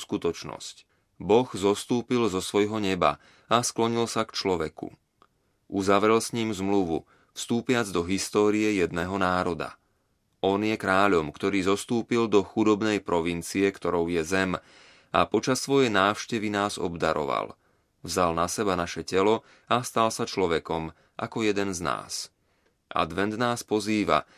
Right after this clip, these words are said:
aby sme sa znovu vybrali po ceste tejto Božej prítomnosti.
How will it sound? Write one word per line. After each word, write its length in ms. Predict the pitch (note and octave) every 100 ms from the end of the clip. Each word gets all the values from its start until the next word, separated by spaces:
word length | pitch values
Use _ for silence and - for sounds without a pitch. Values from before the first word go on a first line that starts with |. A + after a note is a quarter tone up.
| _
aby 180 | E2+ F#2
sme 160 | G#2+ A#2+
sa 140 | A2
znovu 320 | G2 A2+ B2
vybrali 500 | F2+ F2 D#2 F2 G2
po 160 | A2 G#2+
ceste 460 | - F#2+ - A#2 A2+
tejto 320 | G2 G2 E2+
Božej 400 | - F2+ G2 G2
prítomnosti. 840 | F#2 F#2+ G2+ F#2 E2 - -